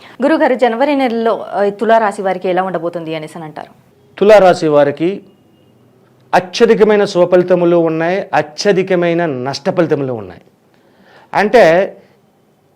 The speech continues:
Speaker 2: వీరికి ఖర్చు అధికమైపోతుంది. ఈ తులారాశి వారికి వ్యయమే ఎక్కువగా ఉంది, ఆదాయం తక్కువ ఉంది. అత్యధికమైన ఖర్చులకి లోనవుతున్నారు,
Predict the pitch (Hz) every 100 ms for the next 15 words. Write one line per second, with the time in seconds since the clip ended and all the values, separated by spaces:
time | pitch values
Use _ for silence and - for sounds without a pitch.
0 | _ _ _ 175 220 240 185 175 185 185
1 | - _ _ - 214 220 254 208 185 147
2 | 120 95 - 82 _ _ _ _ _ _
3 | _ _ _ _ _ _ _ _ _ _
4 | _ _ _ 120 117 135 170 185 180 180
5 | 170 170 160 151 135 143 113 107 117 139
6 | 165 190 175 160 147 147 143 139 123 123
7 | 131 135 117 98 95 90 - _ _ _
8 | _ _ _ 131 139 - 202 196 208 196
9 | 180 147 160 - _ _ - 156 156 180
10 | 160 143 143 135 135 131 127 120 117 123
11 | 160